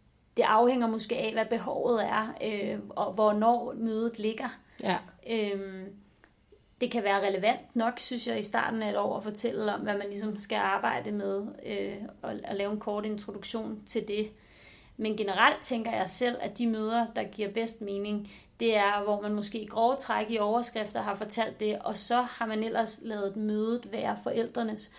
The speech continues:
Speaker 1: Måske blandt andet ved i høj grad at inddrage, øh, som vi har snakket om,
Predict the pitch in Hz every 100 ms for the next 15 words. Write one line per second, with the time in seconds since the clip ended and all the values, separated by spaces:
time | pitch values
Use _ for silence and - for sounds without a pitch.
0 | - 247 240 285 277 240 220 220 240 214
1 | 208 220 226 226 208 269 - - 220 214
2 | - 220 214 214 220 220 208 214 214 208
3 | - - _ - 226 214 202 214 214 214
4 | 214 202 214 214